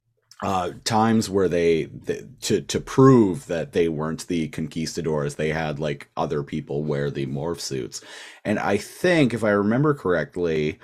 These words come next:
it, one of the times they did that, it was actually Christopher Daniels and Frankie Kazarian who ended up, like, going on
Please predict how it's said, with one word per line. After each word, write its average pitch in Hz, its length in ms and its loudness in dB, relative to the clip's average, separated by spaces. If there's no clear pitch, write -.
it, 95 340 -2
one 98 320 2
of 131 60 2
the 117 80 4
times 90 400 -2
they 80 120 -4
did 92 260 -2
that, 78 220 -4
it 76 80 -2
was 78 160 -4
actually 87 600 -2
Christopher 80 460 -8
Daniels 80 540 -4
and 73 200 -6
Frankie 80 340 -8
Kazarian 73 720 -6
who 80 200 -6
ended 78 300 -8
up, 78 160 -6
like, 76 160 -6
going 71 320 -4
on 71 380 -6